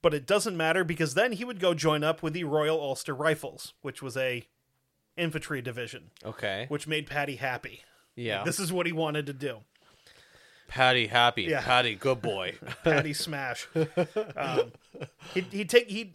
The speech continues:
Speaker 1: uh, ended up going with a few friends and his brother Douglas. They all kinda joined up into the same division
Speaker 2: Oh,
Speaker 1: here.
Speaker 2: boy.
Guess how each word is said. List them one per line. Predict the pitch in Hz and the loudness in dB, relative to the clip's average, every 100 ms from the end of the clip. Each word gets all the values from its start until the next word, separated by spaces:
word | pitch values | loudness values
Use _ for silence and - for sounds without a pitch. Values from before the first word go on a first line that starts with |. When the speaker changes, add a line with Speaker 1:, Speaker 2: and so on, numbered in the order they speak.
| - | -6
Speaker 1:
uh, | 170 160 151 | 0 0 0
ended | 214 262 | -2 0
up | |
going | 202 220 | 0 0
with | 170 | -2
a | |
few | 160 214 | -4 -6
friends | 196 185 175 165 | -4 0 0 0
and | 165 160 | -2 -2
his | 143 | -4
brother | 143 160 156 | 2 4 4
Douglas. | 131 143 127 123 - | 0 0 0 -6 -6
They | 147 | -4
all | 135 | -2
kinda | 160 147 | -2 -2
joined | 127 139 135 | -2 0 0
up | 123 | -4
into | 135 | -8
the | 123 | -8
same | - 139 123 120 - | -6 -6 -4 -10 -6
division | 143 117 120 | -4 0 0
Speaker 2:
Oh, | 107 101 | 0 -2
Speaker 1:
here. | 107 | -6
Speaker 2:
boy. | 85 92 | -10 -12